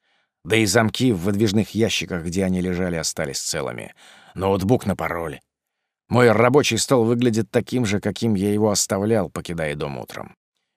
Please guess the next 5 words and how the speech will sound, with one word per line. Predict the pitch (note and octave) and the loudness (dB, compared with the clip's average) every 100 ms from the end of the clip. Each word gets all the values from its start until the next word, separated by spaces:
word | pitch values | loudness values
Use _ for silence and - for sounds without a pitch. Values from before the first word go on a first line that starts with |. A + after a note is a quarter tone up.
| - | -16
Ничего | D2+ D#2+ A#2+ - - - C3+ B2+ G2 | -10 -4 -4 0 2 2 2 0 0
подозрительного. | G2 F2+ D#2+ D2 - - - - _ _ _ _ _ _ _ | -2 -4 -6 -10 -14 -16 -20 -20 _ _ _ _ _ _ _
Только | - A#2+ - | 0 0 0
паспорт | A#2 - B2 - D#2+ D2+ | -4 -2 -2 -2 -6 -8
погрызан. | - C#2 D2+ C2 G1+ - | -8 -6 -8 -10 -14 -20